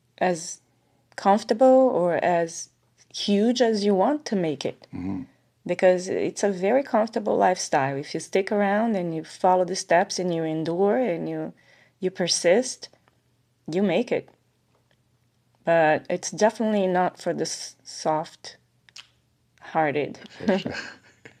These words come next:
Speaker 1: Because you have to, you have to be able to accept rejection, and you have to deal with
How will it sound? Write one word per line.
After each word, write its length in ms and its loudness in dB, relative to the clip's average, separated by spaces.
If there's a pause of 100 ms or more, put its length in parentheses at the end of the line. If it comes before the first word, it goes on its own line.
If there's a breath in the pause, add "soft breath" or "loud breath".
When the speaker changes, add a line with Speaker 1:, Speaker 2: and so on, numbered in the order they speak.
(520 loud breath)
Speaker 1:
Because 480 4
you 120 0
have 240 0
to, 160 -6 (200)
you 200 -2
have 320 -6
to 100 -10
be 180 -4
able 180 -4
to 120 -6
accept 380 -6
rejection, 760 -4
and 160 -4
you 80 -8
have 240 -10
to 100 -8
deal 420 -4
with 200 -4